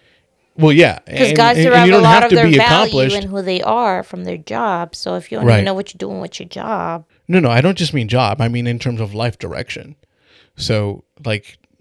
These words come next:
Speaker 1: you can have a good job and enjoy it at Napa Auto Parts, but if you don't,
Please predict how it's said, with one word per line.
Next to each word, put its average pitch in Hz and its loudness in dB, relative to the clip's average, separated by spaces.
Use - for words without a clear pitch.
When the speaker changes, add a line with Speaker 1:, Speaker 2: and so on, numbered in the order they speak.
Speaker 1:
you 127 0
can 139 0
have 131 2
a - -8
good 117 -6
job 123 -2
and 110 -6
enjoy 117 -2
it 113 -2
at 107 -2
Napa 107 -4
Auto 113 0
Parts, 104 -10
but 104 -4
if 120 -8
you 107 -8
don't, 104 -10